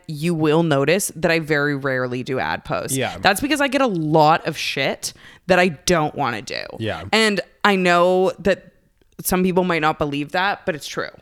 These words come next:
Speaker 2: Yeah.
Speaker 1: And I'm like, "I don't use that," or, "I fucking hate that," or, "That just does not feel, like, right for me," and I say no.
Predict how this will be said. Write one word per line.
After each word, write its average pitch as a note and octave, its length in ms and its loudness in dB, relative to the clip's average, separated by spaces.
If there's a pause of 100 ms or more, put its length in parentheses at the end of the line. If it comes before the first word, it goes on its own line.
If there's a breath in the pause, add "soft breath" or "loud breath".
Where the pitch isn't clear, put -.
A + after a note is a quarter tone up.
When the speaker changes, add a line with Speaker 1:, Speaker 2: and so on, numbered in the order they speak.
Speaker 2:
Yeah. A2 160 -10 (180 loud breath)
Speaker 1:
And G3+ 420 4 (200)
I'm F3+ 360 6
like, E3 280 2
"I D3 80 0
don't C#3+ 260 -4
use F#3+ 300 2
that," F#3+ 420 6
or, D3+ 140 0
"I - 20 -2
fucking C#3 320 -8
hate E3+ 280 -4
that," D3+ 440 4
or, C#3 300 -2
"That C#3 320 -4
just C#3+ 180 -10
does D3 160 -6
not C3 260 -6
feel, B2+ 280 -6
like, G#2+ 180 -8
right C#3+ 300 -2
for D#3+ 160 -4
me," C#3 440 -4
and D3+ 140 -4
I D3 80 -4
say D3+ 260 -4
no. - 380 -10